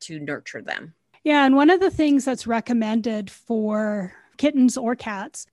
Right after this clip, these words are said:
Speaker 2: especially if you do have other animals in the home or young children in the home, is to create a sanctuary for them before you bring them home.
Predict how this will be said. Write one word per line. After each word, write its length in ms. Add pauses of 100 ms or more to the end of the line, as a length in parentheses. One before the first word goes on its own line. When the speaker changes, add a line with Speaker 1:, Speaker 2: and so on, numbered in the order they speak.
(100)
Speaker 2:
especially 880
if 220
you 140
do 180
have 180
other 220
animals 600
in 80
the 80
home 480
or 440
young 300
children 440
in 100
the 80
home, 360 (160)
is 280
to 320
create 320
a 40
sanctuary 800
for 180
them 420
before 260
you 140
bring 200
them 120
home. 420